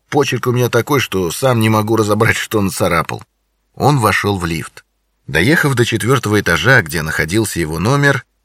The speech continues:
Гарри сунул клочки записки в карман. Когда лифт поехал дальше, он, бесшумно ступая по засланной мягким ковром лестнице, спустился вниз,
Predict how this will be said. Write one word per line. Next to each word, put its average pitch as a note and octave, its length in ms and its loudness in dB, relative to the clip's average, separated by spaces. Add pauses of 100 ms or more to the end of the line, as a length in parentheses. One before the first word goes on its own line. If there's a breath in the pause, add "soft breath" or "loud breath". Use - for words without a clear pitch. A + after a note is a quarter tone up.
(100)
Гарри D3 320 2
сунул C3 420 -2
клочки F#2 460 -4
записки A#2 560 -6
в - 80 -4
карман. A2 480 0 (480)
Когда A#2+ 300 0
лифт B2+ 280 -2
поехал G2+ 420 0
дальше, - 460 -2 (340)
он, F2+ 140 -4
бесшумно B2 480 -2
ступая A#2 500 0
по F#2+ 160 0
засланной G2 600 -2
мягким G2 420 -2
ковром F2 380 -4
лестнице, A#2+ 680 -2 (240)
спустился A2 640 -4
вниз, G#2+ 480 -4